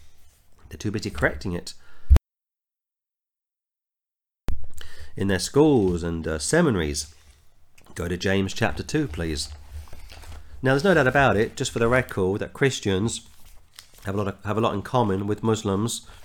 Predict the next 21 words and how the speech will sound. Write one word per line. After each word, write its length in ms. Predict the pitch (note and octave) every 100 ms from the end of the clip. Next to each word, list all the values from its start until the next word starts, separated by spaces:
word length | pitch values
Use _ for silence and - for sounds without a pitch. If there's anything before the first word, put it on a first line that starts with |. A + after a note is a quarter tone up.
| - - - - - - -
and, 440 | F#2 F#2+ F#2+ F#2 F#2
uh, 40 |
Jews. 640 | F2+ A#2 G#2 A2+ A#2+ - - -
We 120 | G#2
are 80 | G#2
all 300 | A2 G#2+ G#2
monotheist, 760 | G#2 G#2 G2+ - A2 G2+ - - - - - - - - - - - - -
and, 420 | G2 G2 G2 F#2+
uh, 340 | F#2+ F#2+ G2 F#2+
they 140 | - A2
accept 500 | - - A2 - -
Abraham 580 | A2 G#2+ G#2 G2+ G#2+ A#2+ _ - - _ - - - - -
as 140 | F2+
a 60 | F2+
prophet, 680 | - G#2 - A2 A2 - -
as 240 | G2 F#2+ -
do 120 | G2
the 200 | F#2+ F#2
Jews, 480 | G#2+ G2 G2+ A#2 - - - - - - - - - -
and 320 | F2 F2+ F#2 F2
Solomon 520 | B2 A#2 G2 A#2+